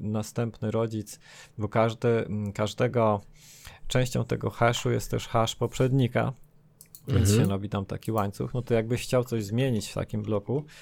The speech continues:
Speaker 1: musiałbyś ten hash od nowa policzyć. E, i to jest właściwie, nie, nie zdążysz <laughs> tego zrobić, zanim e, nowy blok na przykład się nie pojawi i tak dalej, więc
Speaker 2: Mhm.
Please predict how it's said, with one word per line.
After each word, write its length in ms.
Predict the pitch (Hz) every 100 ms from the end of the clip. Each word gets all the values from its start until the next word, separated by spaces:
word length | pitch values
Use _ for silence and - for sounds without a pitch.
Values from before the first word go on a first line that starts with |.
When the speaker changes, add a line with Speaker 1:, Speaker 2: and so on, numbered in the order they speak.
| - -
Speaker 1:
musiałbyś 440 | 123 131 120 120
ten 120 | 123
hash 300 | - 117 -
od 80 | 127
nowa 260 | 143 127 107
policzyć. 580 | - 98 - - - - - - - - - 160
E, 720 | 107 107 101 - - - - - - - - - - - - - - -
i 260 | 117 113 110
to 140 | 110 110
jest 180 | 107 -
właściwie, 720 | 110 - 104 107 104 101 - -
nie, 300 | 110 110 107
nie 180 | 113 113
zdążysz 440 | 104 117 113 107 -
<laughs> 40 | 135
tego 180 | 113
zrobić, 460 | 110 113 131 110 104
zanim 420 | 101 101 104 101 - - - - - -
e, 260 | 107 101 98 87 - -
nowy 280 | 107 110 98
blok 320 | 98 101 -
na 100 | 101
przykład 540 | - - 98 - - -
się 160 | - 101
nie 120 | 95
pojawi 420 | - 98 92 95
i 40 | 95
tak 200 | 98 -
dalej, 320 | - - -
więc 240 | 98 101
Speaker 2:
Mhm. 540 | 92 95 98 104 135